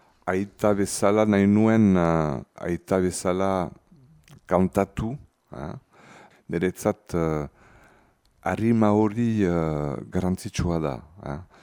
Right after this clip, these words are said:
Michel Labigri bezala, eh, kasik kantatzea,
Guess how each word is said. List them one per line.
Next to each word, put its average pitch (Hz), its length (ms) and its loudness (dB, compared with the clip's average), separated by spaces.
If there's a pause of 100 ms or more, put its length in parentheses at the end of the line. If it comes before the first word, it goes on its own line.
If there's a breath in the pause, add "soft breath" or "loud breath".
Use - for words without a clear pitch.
(120 soft breath)
Michel 82 500 -4
Labigri 85 360 0
bezala, 87 520 -2 (320)
eh, - 840 -18
kasik - 460 -2
kantatzea, 90 680 -2